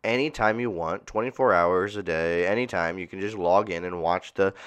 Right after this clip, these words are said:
the, the interviews. In addition to that, you're gonna get,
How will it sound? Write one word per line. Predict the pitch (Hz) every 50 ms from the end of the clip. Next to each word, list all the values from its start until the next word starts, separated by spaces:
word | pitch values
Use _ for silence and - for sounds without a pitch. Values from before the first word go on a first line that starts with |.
| - - - - - -
the, | 107 101 101 110 104 104 104 104 - -
the | 101 110 -
interviews. | 135 160 151 120 82 85 82 80 85 98 - -
In | - 123
addition | 127 117 110 147 180 - - - 147
to | 123 107
that, | 101 127 127 113 98 101 - - - - - - _
you're | - 117 131
gonna | 139 139 139
get, | 123 104 120 117 113 120 127 - -